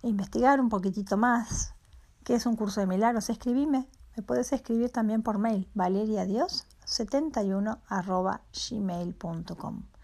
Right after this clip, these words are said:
Me escribís y me decís, "Quiero información sobre un curso de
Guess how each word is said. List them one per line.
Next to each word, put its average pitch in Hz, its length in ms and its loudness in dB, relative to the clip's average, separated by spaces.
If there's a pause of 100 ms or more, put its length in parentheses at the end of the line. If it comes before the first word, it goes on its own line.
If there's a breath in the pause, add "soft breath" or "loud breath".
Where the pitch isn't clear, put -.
(540 loud breath)
Me 214 100 2
escribís 214 580 0 (240)
y 196 120 2
me 185 120 2
decís, 170 600 -4 (100)
"Quiero 285 180 0
información 233 540 0
sobre 202 280 -2
un 202 100 0
curso 220 280 -4
de 196 40 -2